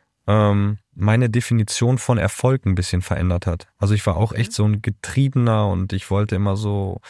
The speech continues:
Speaker 1: ich glaub, dass das auch meine große Stärke war, dass ich dann immer mehr gemacht habe als alles andere, weil halt ich so vom Talent her vielleicht nicht derjenige war, der da immer rausgestochen ist. Und irgendwann, so jetzt gerade auch mit Kids, habe ich so gemerkt, wie,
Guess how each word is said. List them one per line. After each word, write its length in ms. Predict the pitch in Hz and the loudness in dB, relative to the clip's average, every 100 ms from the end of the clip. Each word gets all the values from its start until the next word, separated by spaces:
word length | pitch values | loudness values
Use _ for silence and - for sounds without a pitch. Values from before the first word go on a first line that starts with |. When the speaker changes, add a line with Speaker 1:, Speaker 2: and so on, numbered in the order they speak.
| - - _ | -20 -20 _
Speaker 1:
ich 60 | - | -4
glaub, 160 | - 110 | -2 0
dass 120 | 107 | 0
das 120 | 101 | 2
auch 120 | 110 | 2
meine 180 | 110 101 | 2 2
große 260 | 98 107 107 | 0 0 -2
Stärke 420 | - 104 120 104 | 0 0 0 -2
war, 140 | 101 | 0
dass 140 | 104 92 | 0 -2
ich 80 | - | -2
dann 120 | 90 | -2
immer 160 | 101 101 | 0 0
mehr 200 | 101 110 | -2 -2
gemacht 300 | 98 101 - | -2 -4 -4
habe 120 | 101 | -6
als 120 | 92 | -4
alles 240 | - 104 - | -4 -4 -2
andere, 400 | 101 123 117 104 | 0 0 -2 0
weil 160 | 95 | 0
halt 260 | 98 95 87 | 0 0 -2
ich 100 | 87 | -6
so 120 | - | -6
vom 220 | 90 92 92 | -4 -4 -2
Talent 380 | 98 92 107 | -2 0 0
her 80 | 107 | -2
vielleicht 300 | - 92 95 | -2 -4 -4
nicht 180 | 92 - | -4 -4
derjenige 420 | 90 98 98 95 | -2 -2 -2 -2
war, 120 | 95 90 | -2 -2
der 100 | 87 | 0
da 140 | 90 | 0
immer 160 | 85 92 | 0 -2
rausgestochen 640 | 95 104 - - 117 123 | -2 -4 -6 -4 -4 -2
ist. 200 | 117 135 - - - - - - _ _ _ _ | -2 -4 -6 -20 -20 -20 -20 -20 _ _ _ _
Und 220 | 107 107 | 0 0
irgendwann, 580 | - 120 139 123 127 135 | 2 2 2 2 2 2
so 100 | 113 | 2
jetzt 260 | 113 117 - | 2 0 -2
gerade 240 | - 110 104 | -2 0 0
auch 140 | 110 | 0
mit 200 | 110 - | -2 -2
Kids, 480 | - 123 - - - | -6 -6 -4 -6 -2
habe 140 | 107 | -2
ich 80 | 113 | 0
so 140 | 117 | -2
gemerkt, 520 | 107 104 104 113 - 101 | 0 2 2 0 -2 -2
wie, 380 | 107 107 107 | 0 2 0